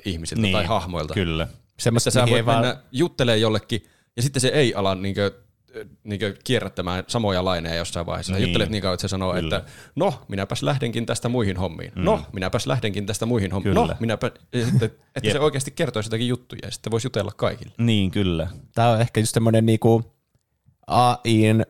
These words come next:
Speaker 3: tulevaisuuden kuva, että se on, A I on vähän, niinku, siellä sun pelissä koko
Speaker 2: Mm.
Speaker 3: ajan läsnä,
Speaker 2: Niin.
Speaker 3: ja sitten vähän, niinku, luo sitä sisältöä siihen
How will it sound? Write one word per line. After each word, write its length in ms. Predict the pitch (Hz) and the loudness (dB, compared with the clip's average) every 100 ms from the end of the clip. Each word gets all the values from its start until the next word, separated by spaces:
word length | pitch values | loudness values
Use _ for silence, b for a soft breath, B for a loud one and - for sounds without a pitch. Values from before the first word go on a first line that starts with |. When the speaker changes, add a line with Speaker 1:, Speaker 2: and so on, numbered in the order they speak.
| _ - | _ 0
Speaker 3:
tulevaisuuden 1000 | 139 135 113 104 98 98 95 95 92 101 | 4 6 6 4 2 2 2 2 0 0
kuva, 240 | 104 101 | 4 4
että 160 | 101 107 | 2 4
se 140 | 113 | 4
on, 140 | 110 - | 2 0
A 220 | 135 135 | 2 4
I 80 | 131 | 4
on 80 | 117 | 4
vähän, 140 | 120 | 2
niinku, 160 | 117 120 | 2 2
siellä 220 | 127 117 | 2 2
sun 160 | 117 117 | 0 2
pelissä 580 | 127 117 110 - 98 87 | 2 4 2 2 0 2
koko 320 | 120 95 107 | 0 4 4
Speaker 2:
Mm. 60 | |
Speaker 3:
ajan 280 | 98 104 107 | 4 4 4
läsnä, 380 | 113 113 - 107 - | 2 0 -2 -4 -4
Speaker 2:
Niin. 220 | 92 87 | -8 -2
Speaker 3:
ja 80 | 104 | 0
sitten 320 | 131 120 117 | 2 2 2
vähän, 160 | 117 127 | 2 2
niinku, 200 | 117 117 | 2 4
luo 160 | 120 117 | 6 4
sitä 200 | - 113 | 2 -2
sisältöä 420 | - 110 101 104 | 0 0 2 2
siihen 400 | 113 110 107 | 4 4 2